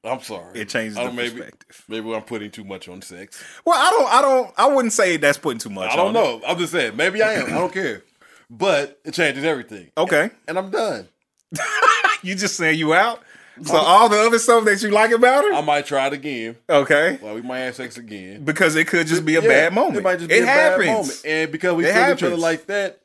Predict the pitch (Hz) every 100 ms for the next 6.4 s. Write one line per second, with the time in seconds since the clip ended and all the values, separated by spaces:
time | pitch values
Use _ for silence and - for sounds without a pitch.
0 | _ 151 165 - 165 160 151 - - -
1 | 147 135 131 120 107 104 110 101 98 78
2 | - - 453 359 98 - _ _ _ -
3 | 135 135 127 165 165 160 156 143 139 127
4 | 120 113 110 - 135 131 117 117 110 104
5 | 95 98 87 82 127 123 107 90 92 -
6 | 110 101 95 90